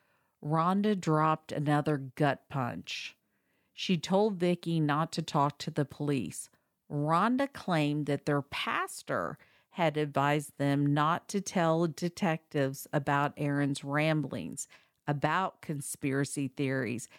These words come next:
and his strange interpretations of the biblical book of Revelations.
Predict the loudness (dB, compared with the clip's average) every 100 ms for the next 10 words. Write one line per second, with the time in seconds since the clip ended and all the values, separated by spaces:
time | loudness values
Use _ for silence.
0 | _ _ -2 0 2 0 -6 _ -12 -8
1 | -2 0 2 4 2 2 2 2 2 2
2 | 2 0 0 0 0 0 0 0 0 0
3 | -2 0 0 2 2 2 -2 0 0 0
4 | 2 2 2 -2 -4 -2 2 2 2 2
5 | 2 2 2 -2 -4 -4 -6 -10 -16